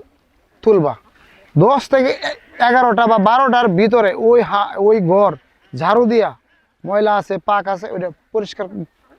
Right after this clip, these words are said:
করবা। এরকমভাবে যদি পয় পরিষ্কার ক্লিনভাবে থাকে, একটা পরিষ্কার পরিচ্ছন্নতা হচ্ছে একটা ইমানের অঙ্গ। যদি পয় পরিষ্কার থাকে, তার ভিতরে রোগ বালাই এমনিতেও কম আসে। আমাদের হাঁসে কই? দেখি না তো রোগ আসতে। কারণ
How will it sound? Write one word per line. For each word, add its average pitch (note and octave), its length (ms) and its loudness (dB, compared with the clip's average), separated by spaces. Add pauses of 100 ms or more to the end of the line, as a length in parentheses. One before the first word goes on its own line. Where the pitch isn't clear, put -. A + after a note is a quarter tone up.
(200)
করবা। B2+ 280 -14 (440)
এরকমভাবে G3+ 540 -2
যদি F3+ 200 -4 (100)
পয় G3+ 220 0
পরিষ্কার F#3+ 520 -8
ক্লিনভাবে G3 580 -6
থাকে, D#3+ 420 -10 (800)
একটা D3+ 280 -10
পরিষ্কার G#3 460 -2
পরিচ্ছন্নতা F#3+ 600 -4
হচ্ছে E3+ 280 -8
একটা - 140 -6
ইমানের F#3 360 -2
অঙ্গ। C#3+ 280 -6 (760)
যদি F3+ 100 4 (100)
পয় A#3 180 4
পরিষ্কার A3 420 -2
থাকে, A3 480 -10 (140)
তার D#3 160 -2
ভিতরে D#3+ 220 -4 (100)
রোগ F#3+ 80 0 (100)
বালাই E3+ 180 -2 (160)
এমনিতেও D3+ 400 -4
কম E3 180 -4
আসে। - 140 -20 (260)
আমাদের B3 300 -2
হাঁসে A3 160 -6 (100)
কই? A3 200 2 (720)
দেখি G3+ 140 -2
না F3+ 100 -6
তো B2 140 -16 (420)
রোগ D#3+ 120 -4
আসতে। C#3 260 -12 (400)
কারণ C4+ 180 0